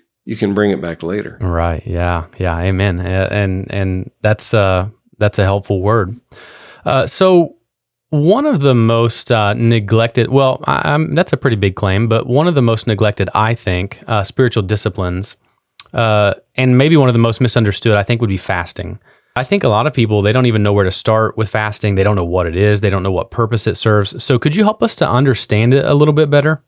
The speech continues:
Speaker 1: Yeah. Well, fasting is mentioned, believe it or not, more often than something as important as baptism. I
Speaker 2: Mm-hmm.
Speaker 1: might count about seventy-seven times for fasting and seventy-five for baptism. So,
Speaker 2: Mm-hmm.
Speaker 1: uh, that's a shock to a lot of people.
Speaker 2: Yep.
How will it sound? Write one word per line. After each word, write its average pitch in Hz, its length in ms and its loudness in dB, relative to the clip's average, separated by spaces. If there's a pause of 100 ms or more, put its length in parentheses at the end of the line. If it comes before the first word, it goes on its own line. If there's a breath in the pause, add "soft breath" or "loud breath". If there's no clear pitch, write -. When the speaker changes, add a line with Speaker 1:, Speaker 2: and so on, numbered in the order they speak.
(180)
Speaker 1:
Yeah. 123 640 2 (100)
Well, 160 540 2
fasting 165 540 0
is 117 140 2
mentioned, 127 520 4
believe 113 240 4
it 113 40 4
or 110 80 4
not, 123 180 2
more 110 220 2
often 120 360 2
than 101 160 2
something 113 360 0
as 101 140 0
important 98 380 -2
as 92 80 -4
baptism. 104 680 0
I 101 60 4
Speaker 2:
Mm-hmm. 95 100 2
Speaker 1:
might 123 180 2
count 107 220 0
about 95 220 -2
seventy-seven 120 640 2
times 120 420 0
for 104 140 -2
fasting 104 600 -2
and 92 120 -2
seventy-five 113 680 0
for 101 80 -2
baptism. 92 580 -2
So, 147 260 2
Speaker 2:
Mm-hmm. 98 140 -2 (460 loud breath)
Speaker 1:
uh, 107 200 0
that's 143 220 0
a 117 60 0
shock 117 320 0
to - 80 -4
a - 100 2
lot 98 120 2
of 95 80 -4
people. 87 360 -4
Speaker 2:
Yep. 90 240 -2